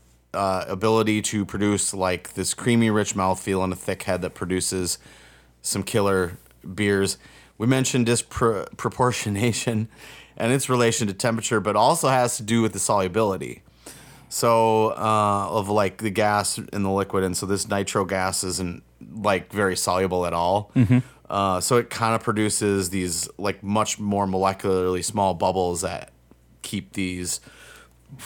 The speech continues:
Speaker 1: creamy, stable heads going, and then kinda make that cascading, like, reverse waterfall, waterfall effect.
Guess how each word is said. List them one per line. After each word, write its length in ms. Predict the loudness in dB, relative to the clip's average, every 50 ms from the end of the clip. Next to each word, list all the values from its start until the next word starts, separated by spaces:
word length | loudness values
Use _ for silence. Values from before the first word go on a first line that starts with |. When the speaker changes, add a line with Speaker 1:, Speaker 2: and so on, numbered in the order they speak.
| -14 -14 -14 -14
Speaker 1:
creamy, 320 | -4 0 2 4 4 4 2
stable 580 | 2 2 4 4 4 4 2 2 2 0 -2 -4 -8
heads 440 | -8 -6 -2 -2 0 -2 -2 -2 -2
going, 460 | 0 0 2 2 2 0 0 -2 -6 -12 -18 -20 -20 -20 -20 -20 -20 -20 -20 _ _ _ _ _ _ _ _ _ _ _ -8 -4
and 140 | 0 2 4
then 240 | 4 4 2 2 0
kinda 240 | -2 -2 -2 0 0
make 180 | -2 -2 -2
that 300 | -2 -2 -2 -2 -4 -10 _ _ _ -16 -14 -10
cascading, 600 | -6 -4 -4 -4 -4 -4 -2 -2 -2 0 0 -2
like, 180 | -2 -4 -4 -6
reverse 340 | -4 -2 -2 -2 -2 -2
waterfall, 460 | -2 -2 0 0 -2 -2 -4 -6 -6 -4 0
waterfall 500 | 0 2 2 0 -2 -2 -2 -2 -2 -4
effect. 380 | -4 -6 -8 -8 -8 -10 -16